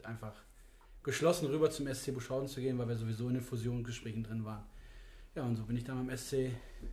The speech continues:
Buschhausen gelandet und mach dort jetzt Trainer der zweiten, aktuell auch mit bei der ersten dabei und bin der Abteilungsleiter Fußball.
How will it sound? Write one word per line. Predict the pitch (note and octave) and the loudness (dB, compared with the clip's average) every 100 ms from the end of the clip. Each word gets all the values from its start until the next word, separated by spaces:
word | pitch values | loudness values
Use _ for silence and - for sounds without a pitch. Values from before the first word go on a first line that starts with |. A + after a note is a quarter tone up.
| - | -8
Buschhausen | C3+ A#2+ C3 C3 A#2+ | -8 -4 0 2 0
gelandet | A2 G#2+ G#2 G2+ - - | -2 -4 -6 -8 -12 -8
und | A2+ A2+ | -6 -4
mach | A2+ | -4
dort | B2+ B2+ | -6 -6
jetzt | C3 A#2 - | -4 -8 -6
Trainer | C3 B2 | -4 -2
der | A#2+ | -2
zweiten, | A2+ D3+ E3 D3+ D3 D3 - - - - - | -2 0 0 -2 -6 -8 -14 -20 -20 -16 -10
aktuell | A#2+ - B2+ A#2+ | -8 -2 -2 0
auch | A2+ A2+ A2 - | -2 -4 -6 -6
mit | A#2+ | -4
bei | B2 | -2
der | A#2 | 0
ersten | C3 D3 - B2+ | 0 -2 -2 -2
dabei | A#2+ B2 A#2+ A#2 A#2 | -2 -2 -2 -2 -4
und | G#2+ G#2+ - - | -8 -10 -12 -8
bin | A2+ | -6
der | A2 | -4
Abteilungsleiter | G#2+ - G#2+ G2 G#2+ G#2+ G2+ G2+ - - - - | -6 -6 -6 -6 -6 -6 -8 -12 -18 -20 -16 -8
Fußball. | B2 - G#2+ | -8 -6 -10